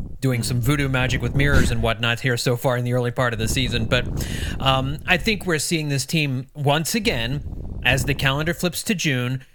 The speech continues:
round into shape. I talked about some of the offensive performances earlier in the show.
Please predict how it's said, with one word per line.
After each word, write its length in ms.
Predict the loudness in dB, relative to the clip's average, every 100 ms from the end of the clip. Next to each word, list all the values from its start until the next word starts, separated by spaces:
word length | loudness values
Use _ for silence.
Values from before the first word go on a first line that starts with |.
| -14
round 360 | 0 2 2 0
into 240 | -2 -2
shape. 320 | 0 0 0 -2
I 80 |
talked 260 | 0 0 0
about 160 | -2 0
some 140 | -2
of 40 |
the 100 | 0
offensive 520 | 0 0 -4 -4 -6 -4
performances 680 | -4 -2 -2 -2 -2 -4
earlier 380 | -2 -2 0 -2
in 200 | -2 -2
the 80 | -2
show. 380 | 0 0 0